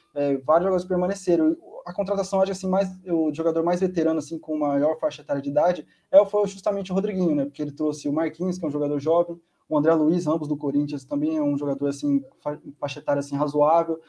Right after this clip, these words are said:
Trouxe o Valdívia, que ainda não chegou na faixa dos trinta, se eu não me engano, ainda tem que confirmar isso.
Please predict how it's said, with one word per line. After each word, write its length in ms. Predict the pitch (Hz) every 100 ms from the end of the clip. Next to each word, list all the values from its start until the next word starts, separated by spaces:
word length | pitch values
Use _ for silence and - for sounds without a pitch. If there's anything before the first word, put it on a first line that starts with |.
| _
Trouxe 220 | - 185
o 40 | 180
Valdívia, 440 | 170 151 185 175
que 240 | 170 156 147 -
ainda 340 | 165 151 165 160
não 120 | 156
chegou 200 | 165 156
na 120 | 151
faixa 260 | - 147 147
dos 80 | 131
trinta, 240 | 170 175
se 100 | 165
eu 40 |
não 80 | 151
me 80 | 143
engano, 280 | 147 165 151
ainda 240 | 277 139 - -
tem 100 | 143
que 60 |
confirmar 400 | 143 - 139 -
isso. 260 | 151 -